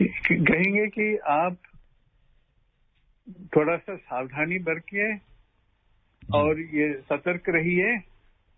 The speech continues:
मगर हिम्मत मत खो बैठिए। ये बीमारी ऐसा नहीं है कि उसके ऊपर हम विजय नहीं पा सकते, जरूर विजय पाएंगे, मगर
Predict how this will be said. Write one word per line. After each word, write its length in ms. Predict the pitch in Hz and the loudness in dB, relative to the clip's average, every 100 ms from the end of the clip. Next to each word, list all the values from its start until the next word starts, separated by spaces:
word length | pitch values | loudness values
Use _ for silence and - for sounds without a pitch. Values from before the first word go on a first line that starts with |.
| _ _ - | _ _ -4
मगर 400 | 156 160 190 208 - _ _ 170 | -2 2 2 0 -6 _ _ -4
हिम्मत 260 | 196 233 - | 0 0 -2
मत 160 | 175 165 | -6 -6
खो 240 | - 160 | -2 0
बैठिए। 400 | 151 151 170 190 302 - _ _ _ _ - _ 151 | 2 0 -2 -4 -4 -12 _ _ _ _ -20 _ -2
ये 60 | 165 | 0
बीमारी 560 | 147 147 151 170 190 170 | 2 0 2 2 0 -2
ऐसा 180 | - 170 | -2 -2
नहीं 340 | 156 170 190 | 0 0 2
है 240 | 175 196 | 2 0
कि 300 | 190 185 170 156 | -2 -4 -6 -6
उसके 300 | 151 - 170 | -8 -2 -2
ऊपर 280 | 156 175 151 | 0 0 -2
हम 140 | 160 | -2
विजय 320 | 147 139 151 | -4 0 0
नहीं 240 | 147 151 190 | 2 0 0
पा 180 | 170 160 | -2 -4
सकते, 460 | - 165 - 202 247 _ _ _ _ 127 | -6 -14 -6 -6 -6 _ _ _ _ -2
जरूर 300 | 143 180 196 | 2 2 -2
विजय 280 | 180 180 | -2 -2
पाएंगे, 480 | 175 175 165 170 196 294 - _ _ _ _ _ 147 | -2 -2 -4 -4 -6 -8 -14 _ _ _ _ _ -2
मगर 360 | 156 196 262 | 2 2 0